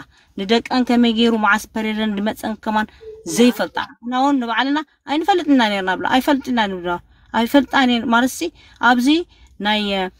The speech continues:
ሳሌም፣ you can go to hell. I will send you to hell now and for good.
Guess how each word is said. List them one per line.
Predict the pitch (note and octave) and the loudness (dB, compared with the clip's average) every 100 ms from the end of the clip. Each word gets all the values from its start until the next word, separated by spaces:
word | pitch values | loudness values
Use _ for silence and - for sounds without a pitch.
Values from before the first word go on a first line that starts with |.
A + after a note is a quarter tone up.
| _ _ _ - - - - - | _ _ _ -20 -20 -14 -10 -6
ሳሌም፣ | - B3+ C#4+ A#3+ | 2 6 6 4
you | G#3 | -2
can | - B3 | 0 2
go | B3 | 2
to | A#3+ G#3+ | -2 -4
hell. | F#3+ A#2 - _ _ _ | -6 -8 -10 _ _ _
I | G3 | -4
will | G3 G3+ | -4 -4
send | - G#3 | -6 -4
you | F3 E3+ | -4 -8
to | - | -8
hell | E3+ D#3 - _ | -6 -6 -8 _
now | F3+ F#3+ G3 | -2 -2 -2
and | F3+ E3+ | -4 -8
for | F3+ D#3+ | -8 -8
good. | D#3 - | -8 -10